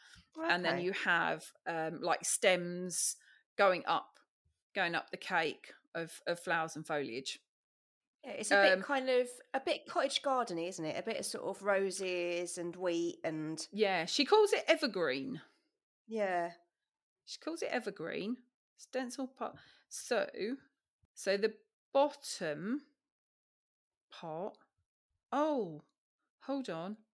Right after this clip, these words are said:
Speaker 1: Sorry, I'm being a bit, no, I've just gone into it. So the full three-tier evergreen stencil is made up of three separate stencils, wh-, c-, which can be used alone or combined to climb up your tiered cake design.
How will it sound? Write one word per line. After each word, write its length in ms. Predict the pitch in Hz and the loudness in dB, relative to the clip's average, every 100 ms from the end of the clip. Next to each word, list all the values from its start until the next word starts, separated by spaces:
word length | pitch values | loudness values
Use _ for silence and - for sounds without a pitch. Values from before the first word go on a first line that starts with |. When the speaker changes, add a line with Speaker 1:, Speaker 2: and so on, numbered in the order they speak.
| _ _ | _ _
Speaker 1:
Sorry, 320 | - 214 196 | -6 -4 -2
I'm 80 | 202 | 0
being 180 | 226 214 | 0 2
a 40 | |
bit, 240 | 214 185 202 | 2 2 2
no, 100 | 202 | 0
I've 140 | 196 | 0
just 200 | 220 - | -8 -4
gone 140 | 220 196 | -2 -2
into 300 | 175 - 175 | -6 -2 -2
it. 140 | 170 - - - - - _ | -2 -8 -20 -20 -20 -20 _
So 220 | - 226 | 2 4
the 100 | 208 | 4
full 500 | 220 - 349 359 359 | 2 0 4 6 4
three-tier 1120 | 359 - 302 320 330 330 - 269 220 185 196 - | 2 -8 -2 2 2 -2 -4 0 2 4 2 2
evergreen 560 | 240 254 254 247 226 | 0 -2 0 0 0
stencil 640 | 220 - 226 196 - 160 151 | 0 0 0 -2 -6 -6 -6
is 200 | 175 196 | -6 -4
made 280 | 208 240 240 | 0 0 -2
up 140 | 196 | -6
of 120 | 208 220 | -8 -12
three 420 | - 247 262 - | -4 -2 -2 -6
separate 480 | - 220 - 208 - | -4 -4 -4 -8 -6
stencils, 760 | - - 185 - - 107 107 - _ _ _ | -6 -2 -2 -4 -8 -8 -10 -14 _ _ _
wh-, 160 | 196 - | -8 -6
c-, 80 | - - | -8 0
which 180 | 202 | 0
can 120 | - 185 | 0 -6
be 80 | |
used 260 | 202 262 262 | 0 0 2
alone 320 | 214 190 185 | 4 4 4
or 80 | - | -4
combined 480 | - 180 175 196 190 | -6 -6 -2 -2 -2
to 60 | 202 | -8
climb 420 | - 190 180 - | 0 2 2 2
up 240 | - - | -4 -2
your 140 | 175 170 | -6 -6
tiered 420 | - 208 180 - | -4 -2 -2 -4
cake 320 | - 175 - | -6 -6 -6
design. 520 | 131 - - - - | -10 -8 -10 -10 -12